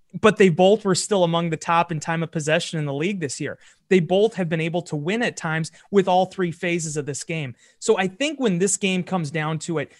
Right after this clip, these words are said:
you're looking at probably a twenty degree night at Lambeau Field. Uh, the, the atmosphere, being able to have six thousand fans back in attendance, that's where this game really tilts towards Green Bay's advantage. And it's the reason why, Mike,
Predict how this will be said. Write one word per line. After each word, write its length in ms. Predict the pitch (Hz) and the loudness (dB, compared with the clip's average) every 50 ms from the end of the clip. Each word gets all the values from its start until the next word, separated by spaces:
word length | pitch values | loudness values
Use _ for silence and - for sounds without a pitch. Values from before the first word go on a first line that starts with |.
| _ _ | _ _
you're 160 | - 196 220 220 | 4 4 6 6
looking 340 | 226 233 226 240 220 185 | 6 4 2 2 0 0
at 180 | 165 151 - _ | 0 -2 -2 _
probably 340 | - 180 180 180 202 196 156 | 0 0 2 2 0 -2 -4
a 40 | 135 | -4
twenty 380 | - - - 185 190 202 214 | -6 -6 -4 -4 -2 -2 -2
degree 460 | 190 196 160 175 185 196 202 208 208 | -2 -4 -4 -2 -2 -2 0 -2 -2
night 460 | - - 156 160 156 170 202 214 - - | -2 -4 -2 0 0 0 0 -2 -4 -2
at 140 | 147 165 - | -2 -2 -2
Lambeau 520 | 160 156 165 170 180 180 180 175 175 170 - | -2 -2 -2 -2 -2 0 0 0 0 -2 -4
Field. 440 | - 170 170 185 208 214 220 220 - - - _ _ - | -4 -2 0 0 0 -2 -2 -4 -10 -20 -20 _ _ -2
Uh, 180 | 143 143 131 | 0 0 0
the, 180 | 147 151 160 - - | 0 -2 -4 -6 -6
the 320 | 156 160 170 151 131 - - _ _ _ _ - | 0 2 2 2 2 -2 -6 _ _ _ _ -4
atmosphere, 720 | - 175 190 - 214 202 - - - 214 220 220 214 208 208 | -2 -2 -2 0 0 0 0 0 -2 -2 2 4 4 4 4
being 260 | 180 - 190 180 180 | 2 2 0 2 2
able 160 | 185 180 180 | 2 2 2
to 40 | 170 | 2
have 120 | 160 147 | 0 0
six 280 | - - - 196 - - | 0 -2 -2 -2 -2 0
thousand 400 | - 196 190 190 165 165 143 - | 2 2 2 2 2 0 -4 -2
fans 340 | - 160 151 160 190 202 180 | -4 -4 -2 0 0 -2 2
back 260 | 202 208 196 196 202 | 2 2 2 2 0
in 80 | 220 202 | -2 -4
attendance, 500 | 190 - - 208 208 202 226 226 214 - - - - _ _ _ _ - | -4 -2 -2 -2 2 2 2 2 0 -6 -14 -20 -20 _ _ _ _ -4
that's 380 | 151 156 214 262 320 311 - | 0 2 4 4 4 2 2
where 180 | 285 269 240 208 | 2 4 4 6
this 220 | 180 202 185 - | 6 4 2 2
game 260 | - 202 196 190 180 | 0 0 2 2 2
really 240 | 180 190 175 151 135 | 2 0 0 -2 -4
tilts 380 | - - - 190 196 190 - - | -4 -2 -2 0 0 0 -4 -4
towards 280 | - 214 190 165 147 | -2 -2 0 0 -2
Green 200 | 151 170 170 170 | -2 -2 -2 0
Bay's 220 | 170 185 185 180 170 | 2 2 0 2 0
advantage. 540 | 156 135 131 135 147 170 214 247 240 - - - - - _ | -2 -2 -2 -4 -4 -2 -2 -4 -4 -6 -12 -18 -20 -14 _
And 100 | - 220 | 2 4
it's 140 | 233 226 226 | 4 4 4
the 100 | - 240 | 2 -2
reason 320 | 208 226 254 269 247 208 180 | 0 0 -2 0 0 0 0
why, 200 | 175 233 285 285 | 0 0 -2 0
Mike, 320 | 196 156 147 147 147 | 0 0 0 0 -2